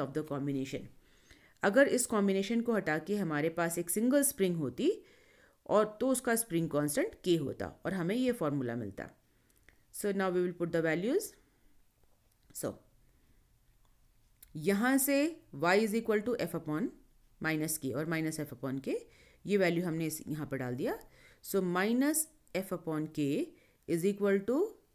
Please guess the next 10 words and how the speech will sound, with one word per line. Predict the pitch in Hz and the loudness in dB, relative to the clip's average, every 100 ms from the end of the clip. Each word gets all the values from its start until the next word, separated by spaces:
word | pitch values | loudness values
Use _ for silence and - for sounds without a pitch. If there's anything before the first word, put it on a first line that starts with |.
| _ _ _ _ - | _ _ _ _ -8
minus | 156 165 156 151 254 392 - - - - | -2 0 2 0 0 0 -2 -6 -16 -4
F | 185 208 | -2 -2
into | - 156 196 294 | -4 -4 -2 -2
one | 160 151 | 0 -2
upon | 147 156 151 | -2 -4 -2
K | 131 | -4
one | 135 | -4
plus | 139 135 - - | -4 -6 -6 -8
K | 123 | -10
two, | 123 330 | -4 -2